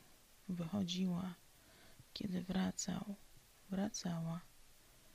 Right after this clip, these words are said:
Dziwił się, cieszył się. Nie wiedział, że ona boi się zabitych drzew,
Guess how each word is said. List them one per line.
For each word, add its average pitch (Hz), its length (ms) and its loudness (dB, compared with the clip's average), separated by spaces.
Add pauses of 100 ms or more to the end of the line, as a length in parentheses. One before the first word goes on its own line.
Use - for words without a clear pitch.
(440)
Dziwił 170 460 2
się, 196 500 2 (680)
cieszył 185 540 0
się. 180 400 2 (1000)
Nie 196 220 10
wiedział, 180 500 8
że 170 200 4
ona 196 340 8
boi 196 420 6
się 196 180 2
zabitych 175 680 4
drzew, 185 680 0